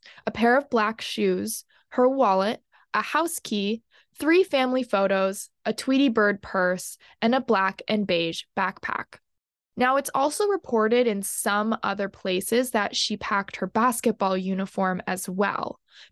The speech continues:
But on the official list put out by the F B I of what was missing from the home, the basketball uniform is not on there. So it's unclear if the basketball uniform was included in these items or if it was still found in the home.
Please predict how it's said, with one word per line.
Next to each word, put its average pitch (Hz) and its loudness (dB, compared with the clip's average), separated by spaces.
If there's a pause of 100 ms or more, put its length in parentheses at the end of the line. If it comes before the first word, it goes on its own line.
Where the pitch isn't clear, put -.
But - 2
on 269 4
the 339 0
official 247 0
list 190 -4
put 339 0
out 320 4
by 254 4
the 226 2
F 196 -4
B 202 -2
I 190 0
of 196 -2
what 202 0
was 208 -2
missing 202 -4
from 190 -2
the 202 -2
home, 240 0 (260)
the 254 2
basketball 247 2
uniform 202 0
is 208 0
not 220 2
on - -8
there. - -6
So 233 2
it's 233 2 (120)
unclear 262 2
if 302 0
the - -6
basketball 269 0
uniform 247 0
was 196 0
included 196 0
in 202 0
these 185 -4
items 262 0
or 208 2
if 208 -2
it 208 -6
was 202 -4
still 185 -2
found 185 -4
in 185 -4
the 190 -4
home. - -6